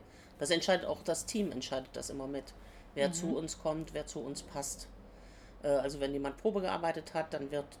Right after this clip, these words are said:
Speaker 1: die Abteilung gefragt, wo derjenige
Speaker 2: Ja.
Speaker 1: war oder diejenige, äh, wie passt's, passt's menschlich.
Speaker 2: Mhm.
Speaker 1: Also ich muss nicht immer, ähm,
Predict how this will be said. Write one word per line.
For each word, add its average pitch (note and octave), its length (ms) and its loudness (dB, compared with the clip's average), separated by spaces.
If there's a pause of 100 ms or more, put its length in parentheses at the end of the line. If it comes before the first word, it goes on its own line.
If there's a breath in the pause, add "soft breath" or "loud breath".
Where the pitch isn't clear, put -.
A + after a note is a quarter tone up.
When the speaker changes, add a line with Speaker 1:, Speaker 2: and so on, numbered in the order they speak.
Speaker 1:
die D3+ 160 2
Abteilung C#3+ 480 0
gefragt, F3+ 520 0
wo D#3 120 -6
derjenige C#3+ 460 2
Speaker 2:
Ja. C3+ 60 -4
Speaker 1:
war F3 240 2
oder F3 140 -2
diejenige, D#3+ 560 0 (340 loud breath)
äh, D3+ 180 6
wie D3+ 100 -4
passt's, - 420 -2
passt's - 380 0
menschlich. F3 580 0
Speaker 2:
Mhm. G3+ 380 2
Speaker 1:
Also D#3 180 2
ich - 160 0
muss F#3 220 0
nicht E3+ 100 -2
immer, D#3+ 400 2
ähm, D3+ 300 -2